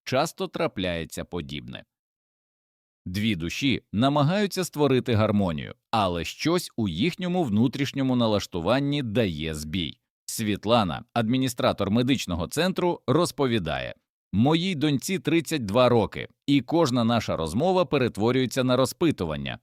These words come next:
що я роблю неправильно. Чому не сприймаю її рішення? Вона говорить зі мною таким тоном, що я відчуваю провину за всі її невдачі.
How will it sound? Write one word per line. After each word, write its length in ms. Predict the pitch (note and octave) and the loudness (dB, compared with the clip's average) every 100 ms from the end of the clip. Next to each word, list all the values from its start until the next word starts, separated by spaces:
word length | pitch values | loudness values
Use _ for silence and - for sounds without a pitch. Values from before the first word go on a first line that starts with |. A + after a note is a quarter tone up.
| _ | _
що 320 | - - C3 F#3+ | -14 -6 0 2
я 140 | F3 | 2
роблю 280 | D3 G#2 A2 | 2 2 2
неправильно. 640 | G#2 F2+ F2+ C#2+ B1 A#1+ - _ _ _ _ _ _ _ _ _ _ _ - | 0 0 -2 -2 -6 -10 -16 _ _ _ _ _ _ _ _ _ _ _ -6
Чому 280 | C3+ E3 | -2 0
не 120 | A#3 A3 | 0 0
сприймаю 560 | - F#3+ F#3+ G#3 F#3+ | 0 0 0 0 -2
її 400 | C#3+ D#3+ C#3+ E3 | -2 -4 -2 -2
рішення? 560 | D#3+ D#3 - D2 A#1 G1+ _ _ - | 0 0 -2 -8 -10 -14 _ _ -6
Вона 280 | G#2+ A#2+ F2+ | 0 0 0
говорить 380 | F2 A#2+ G#2 | 0 -2 -2
зі 120 | D#2+ A2+ | -2 -2
мною 240 | D3 C#3 | 0 -2
таким 340 | B2 A#2+ B2 | -4 -4 -2
тоном, 340 | A#2 F#3 C#3 F2 | 0 2 2 -2
що 180 | - B2 | -2 -2
я 80 | |
відчуваю 520 | B2 A#2+ - C#3+ D#3 D3 | -2 -4 -4 0 0 0
провину 500 | D#3+ D3 F#3 G3+ F#3 | 0 0 0 0 -2
за 140 | E3 | -2
всі 220 | C#3 - | -4 -6
її 440 | D#3+ D3 D3+ B2+ C#3 | -4 -4 -2 0 2
невдачі. 640 | C3 G#2 G2+ D#2 - B1+ | 2 0 -2 -4 -6 -12